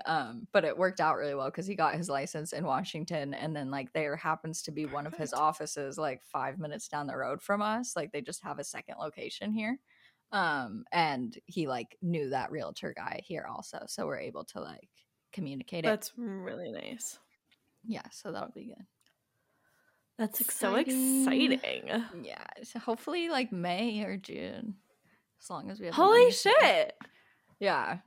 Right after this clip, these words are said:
Speaker 1: like, our lease ends in June, so, like, May would be, like, ideal.
Speaker 2: Prime time, yeah.
Speaker 1: But we need, like, twenty more thousand <laughs> dollars, so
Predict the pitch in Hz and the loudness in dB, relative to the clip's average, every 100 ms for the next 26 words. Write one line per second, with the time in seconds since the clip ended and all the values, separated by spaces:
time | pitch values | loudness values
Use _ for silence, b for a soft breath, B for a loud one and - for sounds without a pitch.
0 | - 202 202 180 185 180 170 175 143 156 | 2 4 6 6 6 6 2 0 -4 -4
1 | 170 156 165 - 190 - 165 147 170 156 | -4 -6 -8 -8 -4 2 2 2 0 0
2 | 143 135 139 120 120 85 85 71 - - | 0 -2 -4 -4 -6 -6 -10 -14 -18 -4
3 | 147 143 120 - - 190 - _ _ - | -2 -2 -6 -8 -8 -10 -14 _ _ -10
4 | - - 233 - - - - - - 160 | -8 -8 -10 -10 -10 -8 -8 -4 0 2
5 | 170 165 143 135 - 175 123 110 - - | 2 0 -2 -4 -2 -4 -2 -4 -4 -4
6 | 214 220 220 160 247 294 311 320 214 240 | -2 6 10 12 12 12 10 10 10 8